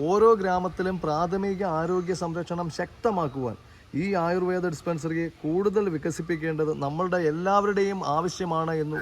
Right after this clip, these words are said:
ഉറപ്പുവരുത്തുവാൻ വേണ്ടിയാണ്. ഏറത്ത് ഗ്രാമപഞ്ചായത്തിന്റെ പുതിയ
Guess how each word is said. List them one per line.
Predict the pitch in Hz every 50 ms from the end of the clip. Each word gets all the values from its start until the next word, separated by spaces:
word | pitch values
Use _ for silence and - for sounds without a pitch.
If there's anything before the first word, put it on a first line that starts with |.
| 143 147 151
ഉറപ്പുവരുത്തുവാൻ | 175 180 170 202 208 180 143 139 123 135 135 131 123 117
വേണ്ടിയാണ്. | 113 104 98 101 98 107 101 - - - - - - - 123 139
ഏറത്ത് | 160 180 180 160 185 175
ഗ്രാമപഞ്ചായത്തിന്റെ | 165 160 160 160 165 160 147 156 151 147 151 151 151 143 143 143 135 135 135 123 - -
പുതിയ | - 127 143